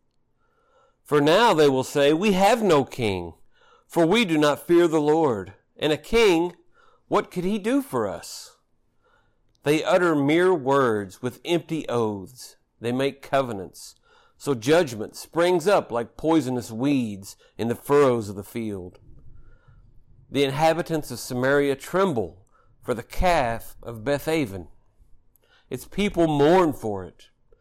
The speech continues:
and so do its idolatrous priests, who rejoiced over it and over its glory,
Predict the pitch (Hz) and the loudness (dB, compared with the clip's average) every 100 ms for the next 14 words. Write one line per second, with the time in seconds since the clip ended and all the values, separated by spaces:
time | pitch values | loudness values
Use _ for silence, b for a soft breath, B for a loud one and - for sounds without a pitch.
0 | b b b - 120 - 175 196 147 139 | b b b -10 -8 0 2 4 4 2
1 | 135 - - 123 135 135 147 143 139 - | 0 -4 -6 -2 0 2 0 -2 -10 -10
2 | - - 123 107 - - - - B B | -14 -8 -6 -8 -14 -18 -18 -20 B B
3 | B - 160 135 120 127 180 196 - 131 | B -4 -2 -2 -2 2 2 2 0 0
4 | 127 110 104 101 92 - 107 120 147 127 | 0 0 -4 -4 -6 -10 -6 0 2 2
5 | 123 113 - 143 143 143 113 101 | -2 -4 -4 2 4 4 0 -6